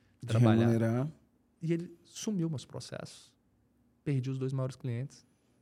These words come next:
Speaker 2: Eu cheio de dívida, né? Porque tinha carro pra pagar, kitnet.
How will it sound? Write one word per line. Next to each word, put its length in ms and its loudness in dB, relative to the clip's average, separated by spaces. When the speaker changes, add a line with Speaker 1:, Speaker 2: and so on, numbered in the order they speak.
Speaker 2:
Eu 80 -4
cheio 200 -6
de 100 -6
dívida, 400 -6
né? 240 -6
Porque 140 -10
tinha 140 -6
carro 380 -2
pra 120 -6
pagar, 460 -8
kitnet. 640 -10